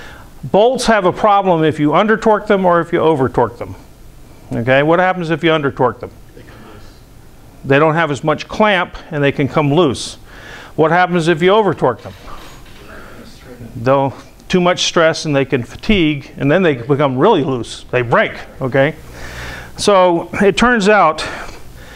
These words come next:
when you have a critical application, a really critical act-, application, not some lousy little thing like a nuclear reactor, okay? But when you have something like an aircraft engine, okay,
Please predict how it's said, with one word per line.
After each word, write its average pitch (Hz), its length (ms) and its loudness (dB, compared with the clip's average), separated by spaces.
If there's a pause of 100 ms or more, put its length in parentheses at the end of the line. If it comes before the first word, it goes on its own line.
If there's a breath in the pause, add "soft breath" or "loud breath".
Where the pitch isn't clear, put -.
(280 loud breath)
when 175 200 2
you 180 120 4
have 185 540 0
a 151 140 -4
critical 214 600 0
application, 170 840 -2
a 135 80 0
really 165 300 4
critical 131 380 0
act-, - 360 -4
application, 139 460 -2
not 208 180 0
some 131 300 -4 (100)
lousy 143 320 0
little 131 160 -2
thing 131 220 -4
like 123 180 -4
a 131 40 -2
nuclear 127 300 -2
reactor, 120 500 -4 (420 loud breath)
okay? 123 400 -2 (180)
But 143 120 -2
when 147 160 0
you 147 80 2
have 151 200 0
something 147 340 -2
like 131 320 -2 (500 loud breath)
an 131 80 0
aircraft 151 480 0
engine, 160 340 -2 (540 loud breath)
okay, 139 400 0